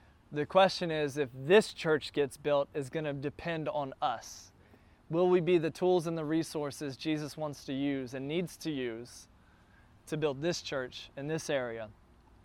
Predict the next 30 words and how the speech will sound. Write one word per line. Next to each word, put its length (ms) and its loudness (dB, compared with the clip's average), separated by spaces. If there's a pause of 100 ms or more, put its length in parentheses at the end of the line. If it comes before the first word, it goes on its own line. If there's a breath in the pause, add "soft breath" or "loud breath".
(120)
to 100 -4
see 200 -2
people 320 -2
who 180 -2
aren't 240 -2
here 260 4
right 280 2
now 320 -4 (340 loud breath)
come 220 0
to 100 -6
meet 240 -4
Jesus 460 -4
and 80 -8
be 100 -4
forever 340 -4
changed 360 -10
and 80 -12
transformed? 580 -10 (300 soft breath)
It's 160 -2
up 140 2
to 100 2
us. 480 -4 (1300)
But 140 -2
it's 120 -4
not 180 -2
gonna 160 -4
be 260 -2
easy. 300 -10 (1700)
But 140 -4
n-, 120 -6